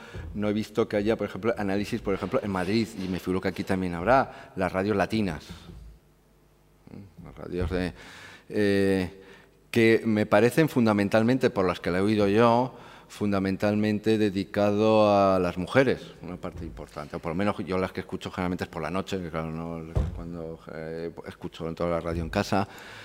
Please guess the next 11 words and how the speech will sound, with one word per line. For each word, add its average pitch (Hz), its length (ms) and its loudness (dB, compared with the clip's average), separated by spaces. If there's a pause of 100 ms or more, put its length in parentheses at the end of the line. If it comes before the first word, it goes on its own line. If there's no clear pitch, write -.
(300)
y 113 160 6
están 120 280 4
dedicadas 123 420 2
fundamentalmente 104 1000 -2
a 95 140 -4
las, 90 320 -8
a 82 240 -8
las, 80 340 -8 (400)
a, 85 160 -2
a 85 180 -2
las, 80 240 -6